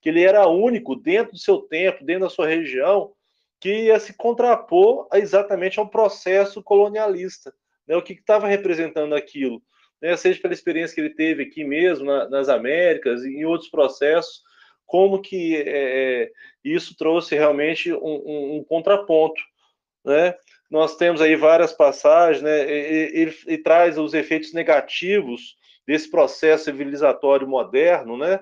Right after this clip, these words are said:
É, em seu texto, e, e, e assim, com uma, parece que ele tá conversando com a gente hoje, porque parece que tem um vácuo temporal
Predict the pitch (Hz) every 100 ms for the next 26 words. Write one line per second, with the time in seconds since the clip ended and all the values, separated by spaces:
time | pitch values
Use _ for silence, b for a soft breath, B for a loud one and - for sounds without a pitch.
0 | b b b _ - 120 120 123 131 131
1 | - 107 - 147 170 160 143 135 151 151
2 | 170 160 147 127 110 _ _ _ _ 160
3 | 180 202 196 180 156 135 120 - 160 175
4 | 175 196 190 196 165 185 180 156 180 -
5 | 175 160 156 - 151 185 175 170 - 170
6 | 175 - 196 202 127 - 160 175 - -
7 | 160 156 165 135 143 180 240